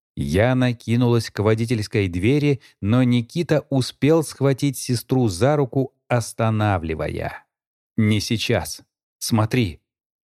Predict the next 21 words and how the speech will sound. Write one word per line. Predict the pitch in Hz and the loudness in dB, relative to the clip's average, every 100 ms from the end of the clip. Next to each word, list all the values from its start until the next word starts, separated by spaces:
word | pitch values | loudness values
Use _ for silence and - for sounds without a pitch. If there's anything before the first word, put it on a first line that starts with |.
| _ _ | _ _
С | 87 80 | -2 0
другого | 82 104 104 117 151 131 | 2 2 4 4 6 4
конца | 117 123 120 - 131 135 | 2 0 0 0 0 0
трассы | - 117 135 123 - - 78 | 0 0 0 -2 -4 -6 -2
на | 98 | -2
полной | - 123 135 120 117 | 2 4 6 4 2
скорости | 110 - 127 123 110 - | -2 0 2 2 0 -2
в | 104 | -4
сторону | - 113 123 117 107 | 0 2 4 2 0
детского | 95 117 117 - 104 95 | 0 0 -2 -2 -2 0
лагеря | 92 123 139 107 104 | 2 0 0 0 0
неслись | 98 101 - 110 127 90 | -2 -4 -4 -2 -2 -4
два | 80 90 110 131 | -4 0 2 0
пожарных | - 117 117 127 117 120 - | 0 0 0 0 0 -2 -2
расчёта | 120 117 - - 147 123 - 76 - - - | -2 -4 -6 -2 2 2 0 -8 -10 -20 -10
и | - 120 | -4 -2
карета | 120 110 117 135 120 | 0 2 2 0 -2
скорой | - - 107 104 95 | -4 0 2 2 0
помощи. | 104 92 76 - - - - _ _ _ _ _ | 0 -2 -2 -10 -12 -14 -20 _ _ _ _ _
Всё | - 98 | -6 -4
случилось. | 82 - 82 - 80 71 - - | -4 -6 -8 -6 -8 -10 -14 -16